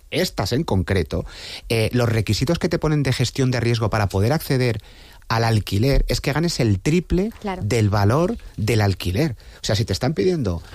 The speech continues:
Speaker 1: mil quinientos euros por un alquiler, Fijaros lo que, lo, la, el, el, el coste, te están pidiendo cuatro mil quinientos de ingresos. Eso una familia, de una sola persona, una monoparental, evidentemente es imposible, pero incluso hay parejas que tampoco, o sea, y ya estamos viendo portales como,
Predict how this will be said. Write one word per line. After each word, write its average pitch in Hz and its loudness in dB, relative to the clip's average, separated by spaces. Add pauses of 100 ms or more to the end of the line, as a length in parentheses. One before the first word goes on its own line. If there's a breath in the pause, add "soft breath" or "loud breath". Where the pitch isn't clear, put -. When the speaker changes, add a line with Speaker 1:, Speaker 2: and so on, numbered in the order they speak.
(120 loud breath)
Speaker 1:
mil 123 2
quinientos 156 -2
euros 147 0
por 90 -2
un 104 2
alquiler, 135 0 (300)
Fijaros 127 0
lo 160 2
que, 156 -2 (100)
lo, - 0
la, 107 0
el, 110 2
el, 98 2
el 92 2
coste, - 0
te - 0
están 135 -2
pidiendo 170 2
cuatro - 0
mil 123 0
quinientos 151 0
de 135 0
ingresos. 104 0 (280 loud breath)
Eso 151 2
una 165 4
familia, 147 2 (220)
de 85 -4
una 104 0
sola 101 0
persona, 104 0
una 90 2
monoparental, 98 2
evidentemente 87 2
es - -4
imposible, 117 0 (340 loud breath)
pero 113 2
incluso 101 2
hay 110 0
parejas 123 0
que 156 -2
tampoco, 85 -2
o 101 2
sea, 82 0 (240 loud breath)
y 107 0
ya 120 4
estamos 170 2
viendo 165 2
portales 131 0
como, 135 0